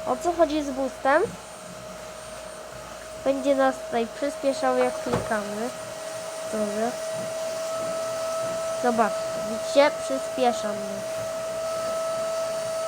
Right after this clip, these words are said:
Ty, i o wiele szybciej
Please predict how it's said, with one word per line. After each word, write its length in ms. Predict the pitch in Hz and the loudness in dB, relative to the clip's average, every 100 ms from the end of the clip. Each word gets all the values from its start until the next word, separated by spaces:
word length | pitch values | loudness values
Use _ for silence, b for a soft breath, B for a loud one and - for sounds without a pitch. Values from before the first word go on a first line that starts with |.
| 659 659 659 659 640 640 640 659 640 659 659 659 659 659 659 659 659 659 - - - - | -2 -2 -2 -2 -2 -2 -2 -2 0 0 0 0 0 0 0 0 0 0 0 0 0 4
Ty, 140 | 277 | 6
i 360 | 277 - 254 262 | 4 2 0 0
o 220 | 247 262 | 2 6
wiele 320 | 277 285 302 | 6 8 6
szybciej 540 | - 269 254 - 254 | 4 0 0 -2 0